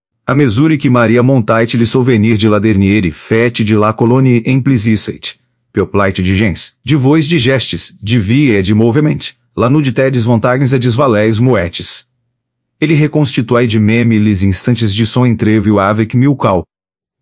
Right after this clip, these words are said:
Et importei sur si courant da vocations,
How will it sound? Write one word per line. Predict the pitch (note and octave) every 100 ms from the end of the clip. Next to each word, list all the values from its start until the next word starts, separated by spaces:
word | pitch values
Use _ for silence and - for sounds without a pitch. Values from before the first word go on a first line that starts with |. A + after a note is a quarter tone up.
| _ -
Et | F#3+ F#3+
importei | D#3+ B2+ A2+ A#2+ A2+
sur | - D3+
si | - A#2+
courant | B2+ A#2+ A#2+
da | G2+ G#2+ A2 A2
vocations, | A#2+ A2+ G2+ - E2 C#2+ -